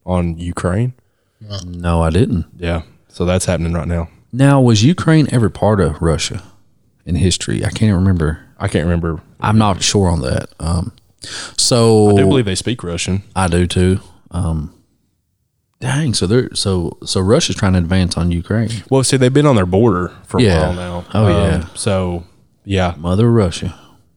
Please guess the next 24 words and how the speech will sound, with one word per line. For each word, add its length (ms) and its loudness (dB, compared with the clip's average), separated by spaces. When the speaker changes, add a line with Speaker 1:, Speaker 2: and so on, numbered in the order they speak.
Speaker 1:
Yeah, 140 -8
right 180 -4
Speaker 2:
Putin. 180 2
Speaker 1:
here. 120 2
U 40 0
S 220 -2
warning 460 -6
Europe 320 -2
that, 240 -8
uh, 100 -6
Russia 320 -4
may 220 -4
invade 340 -6
Ukraine. 480 -16
So. 180 -8
Speaker 2:
So, 540 0
and 160 4
Ukraine's 420 2
got 160 0
a 40 0
decently 440 2
strong 320 0
army, 320 0
right? 320 -2